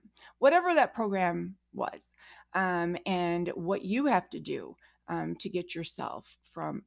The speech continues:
out of that bottom is think about those things. Um, and it really will work. You have to have those conversations with yourself. How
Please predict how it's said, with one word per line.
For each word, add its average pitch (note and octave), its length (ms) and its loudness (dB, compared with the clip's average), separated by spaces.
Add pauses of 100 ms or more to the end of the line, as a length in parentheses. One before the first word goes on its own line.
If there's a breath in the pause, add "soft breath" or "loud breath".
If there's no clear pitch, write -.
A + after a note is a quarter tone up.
(120)
out F#3 500 -4 (400)
of E3+ 300 -10 (240)
that - 340 -12 (300)
bottom G#3 560 -2 (540 loud breath)
is E3+ 360 -2 (460)
think C4 320 -6 (480)
about - 720 -10 (160)
those D#3+ 320 -4
things. - 540 -16 (440 loud breath)
Um, E3+ 480 -2
and F3+ 160 0
it - 80 -4
really F#3+ 360 2
will E3+ 200 -2
work. - 240 -8 (500 soft breath)
You F#3 80 -4
have F3+ 120 -6
to F#3 80 -6
have F3 420 -2
those G3 200 -4
conversations G3 600 -4
with - 120 -14
yourself. - 400 -12 (420 loud breath)
How F#3+ 580 0